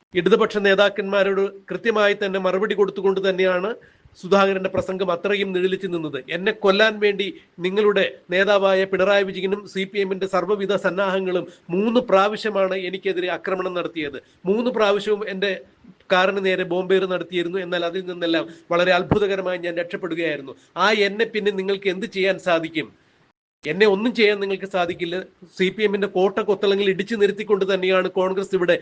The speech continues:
ജൈത്രയാത്ര നടത്തുന്നത്. മുൻപായിരുന്നെങ്കിൽ മലപ്പട്ടത്ത് ഇത് സാധ്യമാകുമായിരുന്നില്ല. അതുകൊണ്ട് തന്നെയാണ് പ്രസംഗത്തിന്റെ ആമുഖത്തിൽ സുധാകരൻ പറഞ്ഞത്, "മലപ്പട്ടം പഴയ മലപ്പട്ടമല്ല." എന്നാൽ സുധാകരൻ പഴയ സുധാകരൻ തന്നെയാണ് എന്ന് ഓർമ്മിപ്പിച്ചുകൊണ്ട് തന്നെയാണ്,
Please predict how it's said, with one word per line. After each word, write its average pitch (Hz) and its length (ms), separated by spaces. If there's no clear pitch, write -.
ജൈത്രയാത്ര 196 640
നടത്തുന്നത്. 170 460
മുൻപായിരുന്നെങ്കിൽ 196 800
മലപ്പട്ടത്ത് 190 540
ഇത് 185 240
സാധ്യമാകുമായിരുന്നില്ല. 185 920
അതുകൊണ്ട് 185 460
തന്നെയാണ് 185 440
പ്രസംഗത്തിന്റെ 196 520
ആമുഖത്തിൽ 190 460
സുധാകരൻ 190 500
പറഞ്ഞത്, 170 360
"മലപ്പട്ടം 196 520
പഴയ 202 380
മലപ്പട്ടമല്ല." 180 720
എന്നാൽ 165 280
സുധാകരൻ 196 520
പഴയ 185 280
സുധാകരൻ 180 500
തന്നെയാണ് 170 420
എന്ന് 180 240
ഓർമ്മിപ്പിച്ചുകൊണ്ട് 190 760
തന്നെയാണ്, 175 400